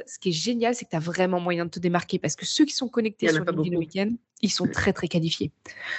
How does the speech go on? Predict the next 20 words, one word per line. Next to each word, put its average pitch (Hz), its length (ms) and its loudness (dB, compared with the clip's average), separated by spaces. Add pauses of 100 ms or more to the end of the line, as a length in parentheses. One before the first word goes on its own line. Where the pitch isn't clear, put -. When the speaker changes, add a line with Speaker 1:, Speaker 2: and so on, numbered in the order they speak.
(160)
Speaker 1:
Donc 175 140 -2
ça, 220 100 4
c'est 214 160 -2
cool. 175 240 0 (260)
J'ai 190 180 0
fait 262 100 -4
mon 247 160 0
plus 240 160 -6
grand 247 180 2
score 247 480 0
un 185 220 2
vendredi 226 480 0
à 214 80 4
vingt 190 260 -4
heures, 190 240 0
donc 170 160 -4
ça 156 140 0
veut 151 100 0
rien 165 180 2
dire. 180 380 0